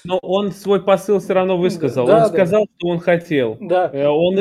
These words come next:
Speaker 1: он знал, что там, э,
Speaker 2: Да.
Speaker 1: эти мракоборцы, он все
Speaker 2: Да.
Speaker 1: это знал.
Speaker 2: Самое
Speaker 1: Он
Speaker 2: гла-
Speaker 1: именно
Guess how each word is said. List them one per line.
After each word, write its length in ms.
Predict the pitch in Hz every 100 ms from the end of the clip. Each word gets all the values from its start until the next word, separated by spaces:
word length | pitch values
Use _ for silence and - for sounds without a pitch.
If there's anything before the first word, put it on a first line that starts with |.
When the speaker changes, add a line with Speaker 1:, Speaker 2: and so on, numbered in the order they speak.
| 196
Speaker 1:
он 160 | 220
знал, 240 | 185 247 233
что 160 | 196
там, 280 | 175 165 151
э, 40 |
Speaker 2:
Да. 360 | 151 147 143 139
Speaker 1:
эти 320 | 143 143 139
мракоборцы, 680 | 127 131 143 135 131 123 -
он 80 | 135
все 80 | 165
Speaker 2:
Да. 60 | 170
Speaker 1:
это 100 | 175
знал. 300 | 156 139 113
Speaker 2:
Самое 420 | - 247 302 240
Speaker 1:
Он 60 | 233
Speaker 2:
гла- 80 | 220 214
Speaker 1:
именно 160 | 196